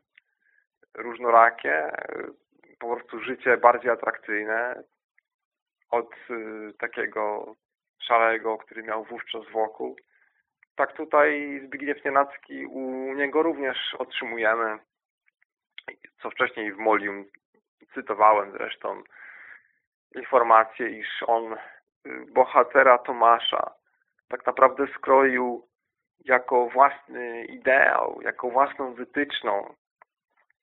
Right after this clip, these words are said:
e, jakim chciałby sam być. Takim skomponował Tomasza i, e,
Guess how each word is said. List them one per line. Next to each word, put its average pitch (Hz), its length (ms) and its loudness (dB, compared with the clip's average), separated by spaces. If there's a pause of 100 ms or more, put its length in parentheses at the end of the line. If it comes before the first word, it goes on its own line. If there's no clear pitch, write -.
(540)
e, - 240 -10
jakim 123 380 2
chciałby 143 800 2 (140)
sam 135 380 2
być. - 480 -12 (920)
Takim 120 360 -4
skomponował 113 760 0
Tomasza 107 640 2 (460)
i, 127 460 -8 (1500)
e, - 40 -18